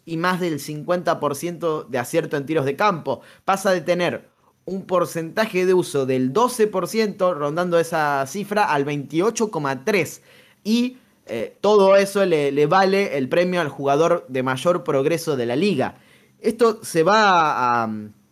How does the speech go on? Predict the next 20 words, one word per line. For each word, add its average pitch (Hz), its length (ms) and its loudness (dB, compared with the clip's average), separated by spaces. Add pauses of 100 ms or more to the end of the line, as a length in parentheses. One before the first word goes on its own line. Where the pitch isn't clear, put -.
(500)
a 107 320 -4
repetir 147 640 0
constantemente 214 1080 -2
con 160 160 -4
el 147 120 -2
paso 196 320 -2
de 147 80 4
los 143 200 -2
años. 190 380 0
Ya 208 80 -4
en 226 60 -2
la 208 100 2
dos 165 160 0
mil 196 140 -4
diecisiete, 180 500 -2
dos 156 160 2
mil 175 160 -4
dieciocho, 160 500 -2
que 156 120 -2
es 156 140 -6